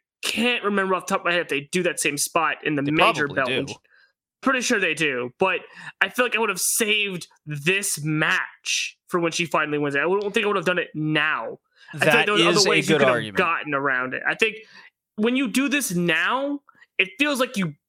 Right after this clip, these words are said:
Speaker 1: blew it too soon, even though we know they didn't. But in the context of the time, I think it could very much be like, "Oh, so I guess Aja Kong can never beat Bull Nakano," because she just had a title match the year prior where she again lost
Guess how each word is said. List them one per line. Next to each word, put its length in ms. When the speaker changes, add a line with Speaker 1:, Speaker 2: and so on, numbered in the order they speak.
Speaker 1:
blew 300
it 160
too 220
soon, 600
even 180
though 80
we 120
know 120
they 120
didn't. 640
But 120
in 160
the 60
context 540
of 60
the 80
time, 600
I 80
think 260
it 80
could 140
very 140
much 180
be 80
like, 280
"Oh, 300
so 140
I 40
guess 200
Aja 240
Kong 320
can 200
never 260
beat 220
Bull 100
Nakano," 280
because 280
she 180
just 260
had 520
a 80
title 260
match 480
the 80
year 300
prior 600
where 120
she 140
again 400
lost 640